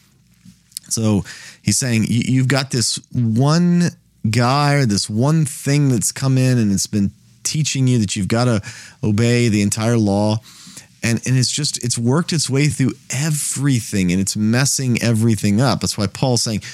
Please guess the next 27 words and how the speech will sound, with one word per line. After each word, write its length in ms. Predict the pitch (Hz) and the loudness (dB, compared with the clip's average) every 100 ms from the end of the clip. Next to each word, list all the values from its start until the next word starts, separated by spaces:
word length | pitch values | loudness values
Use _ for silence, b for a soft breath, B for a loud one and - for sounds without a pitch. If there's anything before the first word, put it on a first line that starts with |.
| B | B
"You 300 | 107 127 117 B B - | 0 0 0 B B -4
were 840 | 110 117 131 143 151 135 104 87 B B - | 0 2 2 2 2 2 0 -2 B B -2
running 460 | 107 117 107 98 - | 0 2 4 2 2
a 140 | 113 | 0
good 300 | 95 - 110 | 0 0 0
race, 720 | 95 95 87 80 - - - - b b b b b b b b _ - | 2 2 2 2 0 -4 -6 -12 b b b b b b b b _ -4
but 120 | 101 | 0
it's, 220 | 101 - | 0 -4
it's 200 | - - | -4 -4
not, 380 | 101 110 117 113 - - - - | -2 0 0 0 -6 -20 -20 -14
it's 140 | - | -4
not 180 | 117 113 | -2 0
happening 640 | 110 120 139 127 101 82 | 0 0 -2 0 2 2
anymore. 460 | 82 82 76 62 82 | 2 2 2 0 -2
You've 320 | 95 95 - | -2 -2 0
gotten 360 | 113 98 104 | -2 0 -2
derailed 760 | 95 104 98 104 110 127 101 80 | 0 0 2 2 2 2 0 -2
from, 500 | - 104 101 95 87 B B B | -4 -2 0 0 -2 B B B
from 180 | - 98 | -4 -2
the 40 | 92 | 0
track 460 | - 110 104 101 | -2 -2 -2 -2
that 200 | 101 90 | -4 -4
you 120 | 104 | -2
were 100 | 87 73 | -2 -2
on." 480 | 85 90 80 69 - - _ _ _ _ _ _ B B B B B B B B B | -2 0 0 -2 -6 -16 _ _ _ _ _ _ B B B B B B B B B
Verse 240 | - 104 | 0 0
ten, 380 | - 120 95 80 | 0 0 0 -2